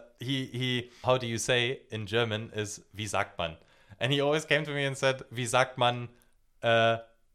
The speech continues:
cereal?" Or, "Wie sagt man, uh, microphone?" Things like that. It's, uh,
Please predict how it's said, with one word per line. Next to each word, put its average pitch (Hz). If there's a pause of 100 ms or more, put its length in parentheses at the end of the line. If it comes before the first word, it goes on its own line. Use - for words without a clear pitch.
(120)
cereal?" 95 (800)
Or, 131
"Wie 120
sagt 120
man, 123 (120)
uh, 113 (720)
microphone?" 110 (600)
Things 185
like 160
that. 151
It's, 135
uh, 131